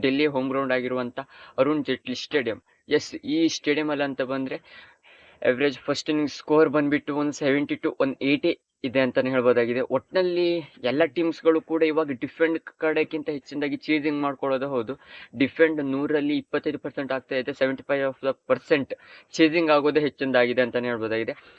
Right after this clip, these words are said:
ಅದಕ್ಕಾಗಿ ಟಾಸ್ ಇಲ್ಲಿ ಎಷ್ಟು ಕ್ರೂಷಿಯಲ್ ಆಗತ್ತೆ ಅಂತ ಕೇಳಿದ್ರೆ, ಟಾಸ್ ವಿನ್ ಆದವರು ಪಕ್ಕ ಚೇಸಿಂಗ್ ಕಡೆ ಹೋಗೋದು ಅಂತ ಹೌದು. ಡೆಲ್ಲಿ ಮತ್ತೆ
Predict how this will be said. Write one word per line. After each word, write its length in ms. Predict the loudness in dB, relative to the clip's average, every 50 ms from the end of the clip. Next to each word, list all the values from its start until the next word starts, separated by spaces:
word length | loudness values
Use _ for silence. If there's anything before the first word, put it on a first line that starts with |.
| -6 -6
ಅದಕ್ಕಾಗಿ 420 | -2 4 6 6 8 8 6 2
ಟಾಸ್ 360 | 0 2 2 2 2 2 0
ಇಲ್ಲಿ 180 | -2 0 0 2
ಎಷ್ಟು 240 | 0 0 0 -4 -8
ಕ್ರೂಷಿಯಲ್ 380 | -4 -4 -4 -2 0 2 2
ಆಗತ್ತೆ 260 | 4 4 4 2 2
ಅಂತ 160 | 0 0 0 0
ಕೇಳಿದ್ರೆ, 360 | 0 2 2 2 2 0 -2
ಟಾಸ್ 340 | 0 2 2 2 2 0 -4
ವಿನ್ 140 | -4 -2
ಆದವರು 420 | -2 -2 -2 -2 -2 -2 -2 -4 -6 -10 -12 -20 -20 -20 _ _ -8
ಪಕ್ಕ 240 | -8 -8 _ -10 -12 -12 _ _ _
ಚೇಸಿಂಗ್ 340 | 2 4 4 4 4 0 0
ಕಡೆ 140 | 0 0 0
ಹೋಗೋದು 300 | 0 0 0 0 0 0
ಅಂತ 160 | 0 0 0
ಹೌದು. 340 | 2 2 2 0 0 -4 -10 _ _ _ _ _ _ _ _ _ _ _ _ _ -4
ಡೆಲ್ಲಿ 380 | 2 4 6 6 6 4 2
ಮತ್ತೆ 320 | 2 0 -2 -4 -4 -6